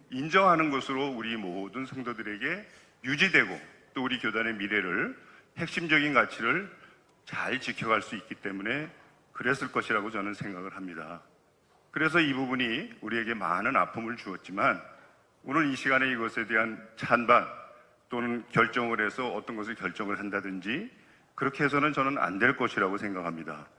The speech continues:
이십팔 조 육 항이 세습이냐 아니냐?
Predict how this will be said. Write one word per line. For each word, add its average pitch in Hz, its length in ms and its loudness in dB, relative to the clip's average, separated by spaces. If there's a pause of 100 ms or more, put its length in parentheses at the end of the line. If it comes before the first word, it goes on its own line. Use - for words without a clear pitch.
(320)
이십팔 156 440 4
조 165 120 2
육 147 160 0
항이 147 220 2
세습이냐 160 540 0
아니냐? 98 340 2